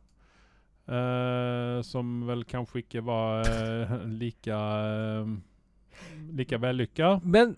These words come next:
Speaker 2: samtidig, eh, selv om vi hadde litt sånn, eh, smått diaré utover den filmen sist gang vi hadde podcast,
Speaker 1: Mm.
Speaker 2: så vil jeg påstå at
Speaker 1: Fem komma fire.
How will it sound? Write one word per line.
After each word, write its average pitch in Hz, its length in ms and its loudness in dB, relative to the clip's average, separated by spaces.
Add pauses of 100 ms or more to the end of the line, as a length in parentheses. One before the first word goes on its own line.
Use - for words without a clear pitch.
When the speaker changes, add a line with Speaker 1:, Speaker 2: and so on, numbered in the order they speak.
Speaker 2:
samtidig, 175 1000 6 (160)
eh, 147 440 0
selv 151 240 0
om 151 140 0
vi 143 120 2
hadde 139 320 2
litt 135 280 -2
sånn, 131 400 -2
eh, 131 160 -2
smått 131 340 -6
diaré 127 480 4
utover 120 220 0
den 131 100 2
filmen 113 340 -2
sist 110 220 -6
gang 113 160 -2
vi 110 80 0
hadde 113 160 0
podcast, 156 500 0 (120)
Speaker 1:
Mm. 120 340 -4 (140)
Speaker 2:
så - 180 2
vil 160 100 8
jeg 170 120 6
påstå 139 340 2
at 147 240 -6
Speaker 1:
Fem 110 140 -2
komma 101 260 -2
fire. 98 220 -8